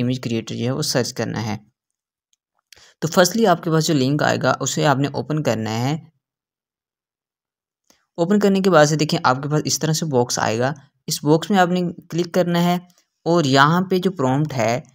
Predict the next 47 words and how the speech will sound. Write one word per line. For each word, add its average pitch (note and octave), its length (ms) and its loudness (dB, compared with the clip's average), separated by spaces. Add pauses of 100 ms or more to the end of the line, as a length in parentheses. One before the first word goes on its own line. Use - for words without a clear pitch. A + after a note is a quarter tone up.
(220)
जिसका C#3 340 -2
डिस-, - 300 -2
डिस्क्रिप्शन B2+ 500 -4
में D3+ 100 0
आपको C#3+ 200 -2
लिंक C3+ 140 -2
मिल B2+ 200 0
जाएगा A#2 220 -2
वो C#3+ 60 -2
आपने C3+ 280 2
कॉपी D3 320 0
कर D3 120 -2
लेना A#2+ 220 -2
है C#3 60 -4
और E3 180 0
पेस्ट B2 260 -6
कर A2 140 -6
देना - 200 -16
है। A2+ 220 -16 (760)
So A#3 120 -4
जैसे D3+ 300 4
ही G3+ 40 8
हम G#3+ 120 2
क्रिएट F3+ 300 2
पे G3+ 60 2
क्लिक F#3 220 0
करेंगे C3 280 4
within D3 300 0
few F3 200 -2
seconds C#3 320 -2
हमारे A#2+ 240 0
पास B2 240 -4
जो D3 120 -2
है C3+ 180 0
इमेजेस A#2+ 460 -2
जनरेट A2+ 340 -2
होके A2 200 -6
आ A2+ 160 -2
जाएंगी। A2+ 360 -4 (480)
अगर G3 280 0
आपको D3 580 4
इसके - 260 0
अलावा B2+ 340 4
से F3 180 2
और D3 340 4
प्रॉम्प्ट्स C3+ 460 -2
चाहिए, B2+ 440 0